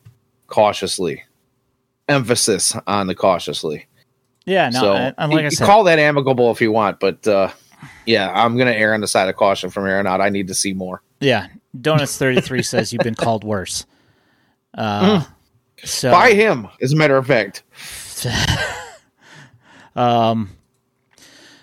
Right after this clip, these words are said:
Speaker 2: yeah, and so Grimtal says, "It seems the organizational change courses in Ricky G M's M B A program are paying off." Hey, you know, I mean,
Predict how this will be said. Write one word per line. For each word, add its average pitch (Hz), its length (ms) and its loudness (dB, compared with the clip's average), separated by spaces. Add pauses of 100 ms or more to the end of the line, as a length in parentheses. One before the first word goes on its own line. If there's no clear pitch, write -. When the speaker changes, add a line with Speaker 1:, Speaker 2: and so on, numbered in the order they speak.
(140)
Speaker 2:
yeah, 135 240 2
and 127 200 -2
so 139 260 0
Grimtal 165 380 -4
says, 135 260 -4
"It 120 80 -12
seems 143 280 -4
the 143 80 -2
organizational 127 720 -4
change 127 380 -6
courses 117 500 -8
in 110 260 -8
Ricky 110 300 -10
G 107 220 -10
M's 104 300 -10
M 113 180 -10
B 104 160 -10
A 104 100 -8
program 101 460 -12
are 95 60 -12
paying 101 280 -16
off." 98 200 -16
Hey, 131 180 -8
you 151 160 -8
know, 143 140 -4
I 143 100 -6
mean, 127 300 -4